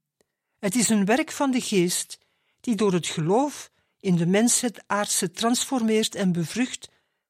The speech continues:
zonder het te vernietigen, maar het juist te overtreffen.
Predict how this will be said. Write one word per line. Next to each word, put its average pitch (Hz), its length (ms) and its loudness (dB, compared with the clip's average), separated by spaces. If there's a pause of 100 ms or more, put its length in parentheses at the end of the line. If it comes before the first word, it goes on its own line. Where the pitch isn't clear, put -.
(160)
zonder 269 400 0
het 294 120 -2
te 269 100 -2
vernietigen, 190 680 -2 (480)
maar 165 180 0
het 156 180 -2
juist 175 580 0
te - 240 -6
overtreffen. 180 840 -6